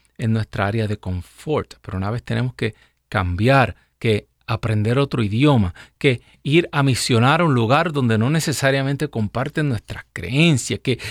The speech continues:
ahí tenemos que forzarnos nosotros mismos, incomodarnos. Y la iglesia inmediatamente comenzó a tener esa división entre los convertidos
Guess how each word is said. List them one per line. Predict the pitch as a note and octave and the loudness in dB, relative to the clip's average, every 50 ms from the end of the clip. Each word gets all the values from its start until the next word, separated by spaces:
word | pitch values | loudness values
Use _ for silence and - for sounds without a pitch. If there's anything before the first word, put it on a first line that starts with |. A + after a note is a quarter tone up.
| - - | -10 -6
ahí | - A2+ C3 D#3 F#3 | -4 -2 0 0 0
tenemos | - G3 F3+ F3+ G3+ G#3+ G3+ - | 0 0 0 2 2 0 0 2
que | - F3+ D#3 | 2 0 0
forzarnos | - - - E3+ D3+ C3+ A#2 G#2+ - - - - E3 F#3 G#3 G#3+ F#3 F#3 E3 C3 B2 | 0 -2 0 0 0 2 0 0 -2 0 0 2 2 2 2 0 0 -2 0 0 0
nosotros | B2+ A#2 G#2+ B2 C3 E3 F3+ E3+ | 0 -2 -2 -4 -2 -2 0 0
mismos, | D3+ C#3 C#3 D3 - | 2 2 0 0 2
incomodarnos. | G3+ E3+ D#3+ C#3+ - - C3+ C3 B2+ C3+ D#3+ F3+ F3 F3 D#3 - _ - - - - - - _ _ _ _ _ _ - | 4 4 4 4 2 0 0 2 2 2 2 2 0 -4 -6 -8 _ -20 -20 -20 -20 -20 -20 _ _ _ _ _ _ 0
Y | - A3+ A3+ | 2 4 4
la | A3+ G#3+ | 4 4
iglesia | G3+ D#3+ E3+ F#3+ G#3 - - A3 | 4 4 4 4 4 2 2 2
inmediatamente | F#3+ E3+ D#3+ D3+ E3+ F#3+ F#3 G3 F3 F3 F3 G3 | 2 4 4 4 4 4 4 4 2 2 2 0
comenzó | F#3+ - D#3+ D3 C#3+ C#3+ C3+ A#2+ - D#3 | 0 0 2 2 2 2 0 0 0 0
a | D#3 - | 0 0
tener | - E3+ D#3+ D#3+ D#3 | 2 0 2 2 2
esa | D#3+ - - D#3+ C#3 | 2 2 2 2 2
división | B2 B2 A#2 A2+ G#2+ - - - - - G#3+ G3 D#3+ C3 G#2+ F#2 E2+ - _ _ _ _ _ _ _ _ _ - | 2 0 -4 -4 -4 -6 -6 -6 -2 0 2 2 2 2 0 -2 -4 -10 _ _ _ _ _ _ _ _ _ -2
entre | - C#3 A#2+ A2+ - - B2 A#2+ - - - | 0 2 2 2 0 0 -2 -2 -2 -2 -4
los | - B2 A2+ A2 G#2+ - - _ _ _ _ _ - | -4 -2 -2 -2 -4 -6 -12 _ _ _ _ _ -4
convertidos | - A2+ A2 G#2+ G#2+ G2+ F2+ - - - A#2 B2 B2+ C#3 D3 - - | 0 0 2 2 0 -2 -4 -4 -6 -4 -2 0 0 0 -2 -4 -8